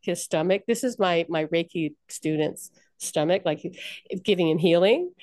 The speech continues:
And she, she, she looked at Alan, he looked at her 'cause he didn't expect she'd see him, but she could.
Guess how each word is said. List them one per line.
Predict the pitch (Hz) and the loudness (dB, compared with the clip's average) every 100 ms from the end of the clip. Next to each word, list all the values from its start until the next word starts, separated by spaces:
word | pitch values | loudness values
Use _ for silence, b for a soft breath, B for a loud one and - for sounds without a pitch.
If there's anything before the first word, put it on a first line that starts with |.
| B B B | B B B
And | 196 196 | -2 0
she, | - 202 | 0 -2
she, | 190 - - 185 - | -2 -4 -4 -2 -2
she | - 196 | 0 0
looked | 185 190 | 2 0
at | 233 208 | 0 0
Alan, | 185 180 202 208 | 2 2 2 0
he | 226 190 | 0 -2
looked | 190 196 | -2 -4
at | 202 | -2
her | 202 185 | 0 0
'cause | 208 | 0
he | 196 | 0
didn't | 247 240 | 2 0
expect | - - - 208 | -4 -8 -4 -4
she'd | - 170 | -4 -10
see | - 294 247 | -2 2 4
him, | 175 | 2
but | - - | -2 -6
she | 190 | -6
could. | - 262 180 | 2 4 4